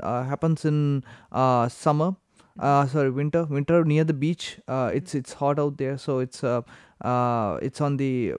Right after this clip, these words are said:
uh, sea level, so it's definitely, uh, more hot, a tropical area. So, uh, near the beach, we have a place and we do it. Uh, this,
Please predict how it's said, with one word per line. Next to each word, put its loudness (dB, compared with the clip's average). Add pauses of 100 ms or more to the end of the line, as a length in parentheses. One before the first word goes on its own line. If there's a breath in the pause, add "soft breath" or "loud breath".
(140)
uh, -4
sea 0
level, 4
so -2
it's -4
definitely, -6 (140)
uh, -8
more -6
hot, -4 (340 loud breath)
a -12
tropical -2
area. 0
So, 0 (400 loud breath)
uh, 4
near 6
the 8
beach, 0
we -2
have 2
a 2
place -2
and -2
we -2
do -2
it. -2
Uh, 2
this, -4